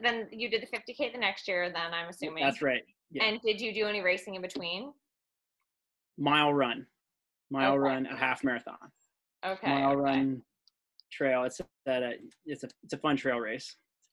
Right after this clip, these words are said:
Speaker 2: a fun
Speaker 1: Yeah,
Speaker 2: fun
Speaker 1: 'cause I looked at your ultra sign up and there were only, like, six or seven races. So you're not
Speaker 2: Mm-hmm.
Speaker 1: super frequent, which is,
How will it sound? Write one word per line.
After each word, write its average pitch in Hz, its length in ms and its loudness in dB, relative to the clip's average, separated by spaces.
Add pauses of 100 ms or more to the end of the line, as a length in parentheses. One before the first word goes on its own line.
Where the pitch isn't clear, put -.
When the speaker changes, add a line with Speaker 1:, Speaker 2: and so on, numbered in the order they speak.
Speaker 2:
a 277 60 -2
fun - 40 0
Speaker 1:
Yeah, 381 200 6
Speaker 2:
fun 262 100 -2
Speaker 1:
'cause 349 140 0
I 311 80 4
looked 330 260 0
at 466 60 6
your 415 120 6
ultra 285 220 4
sign 302 240 0
up 330 140 -2
and 240 80 -6
there 240 100 -4
were 302 160 -2
only, 370 220 0
like, 208 180 0
six - 320 -8
or 240 60 -6
seven 214 320 0
races. 190 500 -2
So 202 300 4 (260)
you're 254 140 0
not 330 240 6
Speaker 2:
Mm-hmm. 214 100 -8
Speaker 1:
super 427 460 2
frequent, 196 500 2
which 254 180 0
is, 262 200 4